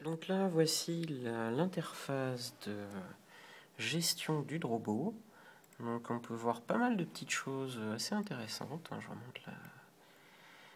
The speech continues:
la, la, l'illustration, la fenêtre, pardon. Donc en fait, on voit ici qu'on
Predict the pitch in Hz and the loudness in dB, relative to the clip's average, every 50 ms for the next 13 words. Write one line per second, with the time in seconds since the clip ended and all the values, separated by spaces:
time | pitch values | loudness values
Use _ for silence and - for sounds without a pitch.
0 | - - - - - - 110 110 107 107 110 110 107 107 104 110 107 110 107 - | -20 -20 -16 -14 -10 -8 -6 -4 -4 -6 -6 -6 -4 -4 -2 -4 -2 -2 -4 -4
1 | - - - - - - 147 160 180 196 202 208 202 - - - - - - - | -4 -4 -4 -4 -2 0 2 4 4 6 6 4 4 2 0 -2 -2 -4 -4 -4
2 | - - 113 127 160 - - - - 127 120 123 139 170 170 - - - - - | -2 0 2 2 2 0 0 -4 -4 -4 -2 0 -2 -2 -4 -6 -10 -12 -10 -10
3 | - - - - - - 151 165 175 196 190 - 190 185 190 175 180 202 202 185 | -10 -12 -12 -10 -2 0 2 6 6 6 6 6 4 4 4 4 4 4 4 4
4 | 190 - - - 170 170 - 160 151 147 147 | 2 0 -2 -4 -4 0 0 0 2 2 0